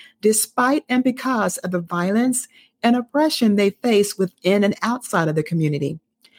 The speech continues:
That's left a dearth of data on the covid casualty rate of this group. One individual, however,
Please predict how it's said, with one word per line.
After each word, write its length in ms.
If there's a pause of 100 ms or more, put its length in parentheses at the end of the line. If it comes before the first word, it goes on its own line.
(200)
That's 400
left 300
a 80
dearth 500
of 200
data 420 (380)
on 200
the 80
covid 400
casualty 420
rate 320
of 140
this 160
group. 340 (560)
One 320
individual, 680
however, 760